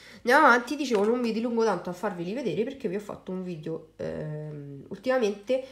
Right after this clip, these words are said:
in cui ve li mostro, un video swatch, in cui ve li mostro tutti, proprio per bene, e quindi proprio alla veloce,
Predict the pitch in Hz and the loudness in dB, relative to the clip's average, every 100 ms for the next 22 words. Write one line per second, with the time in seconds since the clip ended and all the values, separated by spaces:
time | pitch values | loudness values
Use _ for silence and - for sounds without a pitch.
0 | - 262 - 175 196 208 156 156 196 170 | -14 -10 -4 -2 -2 -2 -4 -2 -2 -2
1 | 175 180 160 - - - 269 - - _ | -10 -10 -12 -12 -12 -8 -8 -10 -20 _
2 | - - - 170 165 170 151 - - 156 | -18 -16 -10 -6 -6 -6 -8 -6 -6 -6
3 | 151 - 247 294 - - - - - - | -10 -8 -10 -10 -14 -18 -18 -16 -16 -16
4 | - - - 160 156 165 165 143 143 208 | -20 -18 -12 -8 -8 -8 -8 -8 -4 -6
5 | 240 - _ _ - - 196 - 151 156 | -6 -14 _ _ -20 -20 -16 -12 -8 -8
6 | 143 139 - 175 156 - 165 165 170 185 | -8 -12 -10 -6 -6 -6 -6 -4 -2 -2
7 | 175 - 165 | -2 -4 -8